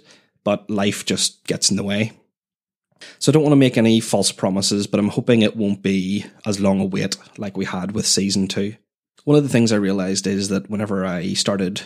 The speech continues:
releasing episodes from season two, and I had some of them recorded, um, for months actually before they were released, is that I realized just how much I missed doing it. I really, really enjoy the process of podcasting. It's sort of a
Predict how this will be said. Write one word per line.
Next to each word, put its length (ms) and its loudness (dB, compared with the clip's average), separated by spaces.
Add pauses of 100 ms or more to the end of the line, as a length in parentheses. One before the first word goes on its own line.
(140)
releasing 460 2
episodes 480 0
from 200 -2
season 380 0
two, 280 0
and 260 -4
I 40 -12
had 160 -2
some 160 2
of 80 0
them 120 -4
recorded, 560 -4 (520)
um, 240 -4
for 180 -2
months 340 0
actually 340 -2
before 340 0
they 120 2
were 120 2
released, 560 0
is 460 -4 (520)
that 320 -2
I 60 -4
realized 440 4
just 200 -4
how 80 -2
much 220 -2
I 40 -2
missed 360 0
doing 240 2
it. 200 0
I 40 -4
really, 320 2
really 460 -2
enjoy 400 0
the 100 -4
process 480 0
of 120 -8
podcasting. 640 -4
It's 100 -6
sort 160 -4
of 100 -10
a 200 -4